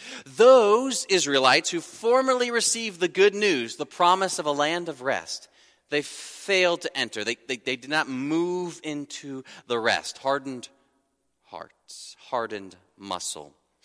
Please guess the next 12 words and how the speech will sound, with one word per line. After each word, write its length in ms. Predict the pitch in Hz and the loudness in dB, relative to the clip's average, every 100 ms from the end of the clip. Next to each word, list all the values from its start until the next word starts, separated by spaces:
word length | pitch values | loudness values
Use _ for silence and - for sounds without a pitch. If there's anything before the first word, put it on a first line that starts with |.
| - - | -20 -20
But, 440 | 117 104 247 254 - - _ _ _ _ | -4 2 4 2 -4 -20 _ _ _ _
he 80 | 135 | -14
continues, 840 | - 107 123 107 85 73 - - _ _ _ _ _ _ _ _ _ _ _ _ _ _ _ - | -12 -10 -8 -8 -10 -14 -20 -20 _ _ _ _ _ _ _ _ _ _ _ _ _ _ _ -10
"a 80 | 123 | -2
Sabbath 460 | - 175 196 185 | 6 6 6 2
rest 340 | 113 110 117 143 | 2 2 0 -6
remains 460 | 131 170 139 139 | -2 0 -2 -6
for 100 | - | -10
the 80 | 120 | -12
people 380 | - 107 113 117 | -10 -12 -10 -12
of 120 | 113 | -8
God." 380 | 139 143 87 | -6 -6 -8